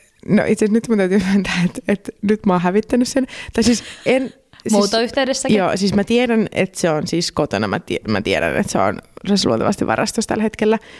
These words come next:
Speaker 1: Mut mä en oo nyt vaan nähnyt sitä sen jälkeen, kun mä oon muuttanut Turkuun. Mut mä tiedän siis sata varmaan, että se on kotona.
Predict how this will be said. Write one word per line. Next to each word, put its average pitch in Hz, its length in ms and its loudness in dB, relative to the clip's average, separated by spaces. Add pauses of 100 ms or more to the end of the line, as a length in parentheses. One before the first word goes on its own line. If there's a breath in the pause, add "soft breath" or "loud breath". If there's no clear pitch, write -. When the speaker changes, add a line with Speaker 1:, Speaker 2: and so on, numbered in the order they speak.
(180 loud breath)
Speaker 1:
Mut 185 120 0
mä 196 100 -2
en 247 100 2
oo 247 60 4
nyt 233 160 0
vaan 190 140 2
nähnyt 185 300 0
sitä - 200 -2
sen - 100 0
jälkeen, - 260 -4
kun 185 60 -10
mä 180 80 -6
oon 180 80 -2
muuttanut 185 340 0
Turkuun. 220 480 2
Mut 226 120 4
mä 247 100 -4
tiedän 233 300 0
siis 190 160 -2
sata 170 180 0
varmaan, - 300 0
että 190 100 -6
se - 60 -2
on - 60 -2
kotona. - 300 -2